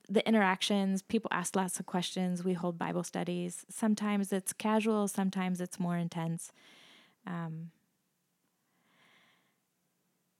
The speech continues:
mm, would you wanna add to that?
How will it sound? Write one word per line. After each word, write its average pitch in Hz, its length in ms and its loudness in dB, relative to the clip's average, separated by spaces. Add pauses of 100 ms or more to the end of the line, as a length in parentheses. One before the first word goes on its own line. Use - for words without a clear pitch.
(840)
mm, 285 580 -8 (100)
would 302 120 -4
you 294 60 2
wanna 285 140 0
add 247 240 0
to - 80 -4
that? 311 200 2